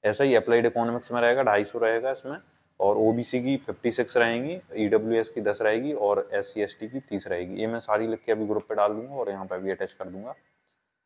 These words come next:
तो ये मेरे हिसाब से रहनी चाहिए, एक सौ अस्सी सीट्स हैं दोनों में टोटल, ठीक है। आठ सौ लोगों ने इसमें अप्लाई किया था एमकॉम, अ, कॉमर्स में, और अप्लाइड इकोनॉमिक्स में I think कम है,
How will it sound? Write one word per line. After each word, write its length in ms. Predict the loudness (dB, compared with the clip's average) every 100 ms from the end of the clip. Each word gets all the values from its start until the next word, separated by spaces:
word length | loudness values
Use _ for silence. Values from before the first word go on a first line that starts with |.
| _
तो 80 | -6 0
ये 100 | 0
मेरे 200 | 2 0
हिसाब 240 | 2 0
से 120 | 0
रहनी 240 | -2 0 -2
चाहिए, 300 | -2 0 -2
एक 100 | 0
सौ 100 | -2
अस्सी 220 | -2 -6
सीट्स 280 | -4 -6 -4
हैं 80 |
दोनों 240 | -2 0 0
में 140 | -4
टोटल, 320 | -4 -6 -6
ठीक 200 | -8 -6
है। 60 | -2
आठ 240 | 4 4
सौ 140 | 4 -2
लोगों 240 | -2 -2
ने 100 | -4
इसमें 200 | -4 -4
अप्लाई 280 | -2 2 0
किया 200 | 2 -2
था 200 | -2 -8 -6
एमकॉम, 540 | -8 -8 -8 -8 -8 -16 _ _ _ _
अ, 120 | -4 -2
कॉमर्स 420 | 0 0 -2 -4
में, 160 | -10
और 380 | -8 -2 0 -2 _ -6
अप्लाइड 300 | 0 2 0
इकोनॉमिक्स 440 | -2 -6 -8 -10
में 220 | -6 -6
I 40 | -6
think 160 | -8 -4
कम 200 | -4 -4
है, 140 | -10